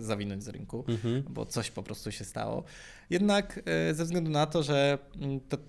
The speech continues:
Speaker 1: technologia ma tak wielu entuzjastów, to myślę, że nawet gdyby coś się podziało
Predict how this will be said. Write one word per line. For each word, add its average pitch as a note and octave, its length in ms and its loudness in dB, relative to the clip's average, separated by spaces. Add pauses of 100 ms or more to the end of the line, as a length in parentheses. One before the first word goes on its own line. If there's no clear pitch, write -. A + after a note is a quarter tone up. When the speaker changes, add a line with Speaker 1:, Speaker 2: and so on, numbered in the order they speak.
Speaker 1:
technologia D3 460 6
ma C#3 140 4
tak C3+ 200 0
wielu C#3+ 160 6
entuzjastów, C3 680 0
to C3 100 -6
myślę, B2+ 320 0
że A2+ 220 2
nawet A2+ 320 -2
gdyby A2+ 140 -8
coś - 180 -6
się - 140 -4
podziało G#2+ 500 0